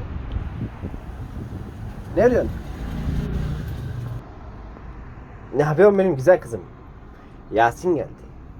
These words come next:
Seviyor mu beni bakayım? Ne? Sevmiyor mu? Kızıyor mu bana? Ama sen bu kadar tatlı olursan ben de seni severim. Yavru bıdık.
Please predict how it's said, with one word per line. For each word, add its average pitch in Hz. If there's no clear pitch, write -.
Seviyor 139
mu 208
beni 202
bakayım? -
Ne? 214
Sevmiyor 226
mu? 104
Kızıyor 285
mu 214
bana? 113
Ama 185
sen 233
bu 214
kadar 233
tatlı 226
olursan 220
ben 208
de 175
seni 185
severim. 220
Yavru 196
bıdık. 214